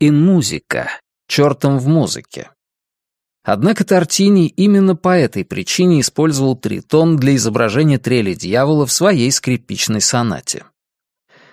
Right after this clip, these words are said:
Хотя чистый тритон звучит очень резко, его можно легко дополнить другим тритоном, и тогда получится уменьшенный септаккорд, который, как пишут в Оксфордском путеводителе,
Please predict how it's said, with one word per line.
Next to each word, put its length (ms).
Хотя 280
чистый 420
тритон 440
звучит 400
очень 280
резко, 420
его 300
можно 280
легко 320
дополнить 500
другим 420
тритоном, 640
и 60
тогда 320
получится 520
уменьшенный 600
септаккорд, 960
который, 460
как 260
пишут 340
в 60
Оксфордском 580
путеводителе, 880